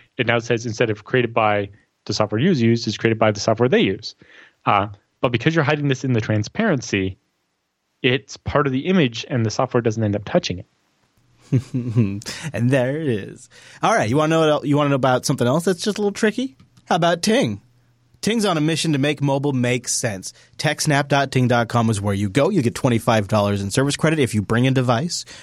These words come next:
Speaker 2: Or if you, uh, want, you can get twenty-five dollars off a brand new device from Ting. Techsnap dot ting dot com. Minutes, messages, and megabytes. That's all you pay for at Ting. It's six dollars for each line.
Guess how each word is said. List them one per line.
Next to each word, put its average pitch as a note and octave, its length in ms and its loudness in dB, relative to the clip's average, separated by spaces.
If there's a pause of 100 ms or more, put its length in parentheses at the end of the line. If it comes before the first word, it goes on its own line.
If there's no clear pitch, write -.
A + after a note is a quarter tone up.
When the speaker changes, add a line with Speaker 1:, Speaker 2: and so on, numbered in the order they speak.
(140)
Speaker 2:
Or F#3 320 2
if B2 220 -2
you, B2 320 4
uh, G2+ 180 2
want, B2+ 480 0
you B2 140 -2
can A#2 100 2
get A2 160 0
twenty-five A2 480 0
dollars G2+ 420 0
off G#2 180 0
a G2+ 60 -2
brand B2+ 380 2
new D#3 100 2
device G#2 420 -2
from G#2+ 340 -2
Ting. G#2 240 -2
Techsnap C3+ 480 -2
dot B2 220 0
ting A2+ 180 0
dot G#2 240 0
com. F#2 240 -4 (340)
Minutes, C3 420 -2 (240)
messages, A#2+ 520 0
and A2 200 0
megabytes. G#2 440 -2
That's G#2+ 180 -4
all A#2+ 140 2
you C#3 100 2
pay C#3 200 0
for B2+ 200 0
at A#2 140 -2
Ting. G2 220 -4
It's - 140 -12
six C#3+ 240 -2
dollars D3+ 300 0
for - 120 -4
each B2+ 200 0
line. A2 320 0